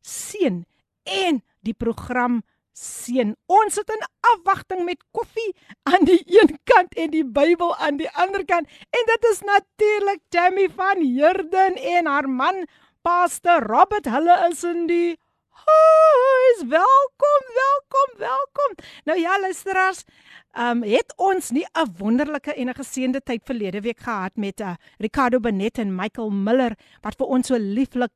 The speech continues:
toegesing het en ons het me-, net vir ons bedien het oor die woord yster slyp yster. Dit was so, so, so geseën. En vandag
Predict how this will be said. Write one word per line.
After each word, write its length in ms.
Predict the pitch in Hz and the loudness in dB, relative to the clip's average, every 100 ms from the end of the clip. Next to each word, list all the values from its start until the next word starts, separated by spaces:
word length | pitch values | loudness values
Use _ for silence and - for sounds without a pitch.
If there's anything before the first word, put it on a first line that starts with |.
| _ | _
toegesing 640 | - 277 254 - - 269 254 | -8 -6 -6 -10 -6 -2 -2
het 140 | 233 | -2
en 140 | 214 208 | -6 -4
ons 240 | 208 - _ _ _ - | -6 -8 _ _ _ -8
het 140 | 226 - | -6 -4
me-, 180 | 226 - 311 | -4 -4 -2
net 200 | 370 - | -2 -2
vir 140 | 370 | -2
ons 220 | 302 240 | 0 -2
bedien 400 | 226 202 147 240 | -2 -6 0 2
het 120 | 277 - | 2 0
oor 80 | 233 | -4
die 140 | 202 151 160 | -4 -8 -2
woord 280 | 233 - _ - | -2 -2 _ -6
yster 400 | 294 - 285 254 | -6 -6 -6 -6
slyp 380 | - 233 240 - | -6 -8 -8 -8
yster. 400 | 254 - - 226 - _ _ _ | -8 -8 -8 -10 -10 _ _ _
Dit 340 | 147 254 302 214 | -4 0 0 -2
was 240 | 214 240 - - - - - | -8 -8 -8 -6 -6 -6 -2
so, 360 | 247 247 208 - | 0 0 -2 -10
so, 480 | - - 240 214 208 _ _ | -20 -14 -6 -6 -6 _ _
so 280 | - 240 226 | -12 -8 -6
geseën. 380 | 240 - 220 - | -8 -8 -10 -6
En 160 | 359 | -8
vandag 520 | 453 381 190 233 - | -6 -6 -4 -6 -10